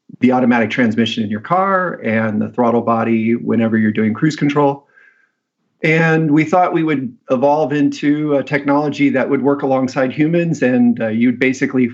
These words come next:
click a button on the highway, it would drive you for a little bit, and then it would hand it off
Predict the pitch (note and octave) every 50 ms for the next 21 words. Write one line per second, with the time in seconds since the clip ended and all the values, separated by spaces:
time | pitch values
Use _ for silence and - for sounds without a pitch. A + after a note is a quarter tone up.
0 | A#2 - - - D3 C#3+ A#2+ G#2 A#2 C3 A#2+ - B2+ C3 B2+ B2+ A#2+ A#2 A#2 A#2
1 | A2+ C3 C3+ C3+ C3 C3+ C3+ C3 B2 A#2 - A#2+ - - B2 A#2+ A#2+ A2+ A#2+ A#2
2 | - C3 A#2+ A#2+ A#2 A#2+ G#2+ G#2+ B2 B2+ B2 - B2+ A#2 A#2 A#2+ A#2 A#2 A#2 A2+
3 | A#2 A2 F#2+ G#2 B2+ B2+ A#2+ A2+ G#2 A2 A#2+ A#2 A#2 A#2